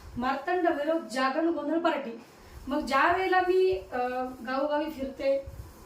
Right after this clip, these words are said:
कार्यक्रम करते, त्यावेळेला पुरुषांची गर्दी फार कमी असते, ती असते तरी पाठीमागे असते,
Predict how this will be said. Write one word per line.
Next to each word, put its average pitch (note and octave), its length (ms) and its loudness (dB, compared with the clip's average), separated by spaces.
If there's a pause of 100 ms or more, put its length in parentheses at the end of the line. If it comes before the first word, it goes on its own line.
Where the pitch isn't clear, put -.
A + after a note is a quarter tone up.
(300)
कार्यक्रम D4 440 0
करते, C#4 380 -8
त्यावेळेला D4+ 480 4
पुरुषांची E4+ 920 0 (560)
गर्दी E4+ 540 0 (440)
फार E4+ 160 4
कमी C4+ 320 -2
असते, A3+ 240 -6
ती - 360 -2
असते D#4 300 -2
तरी F#4+ 160 -4
पाठीमागे C#4+ 520 -2
असते, A3+ 220 -8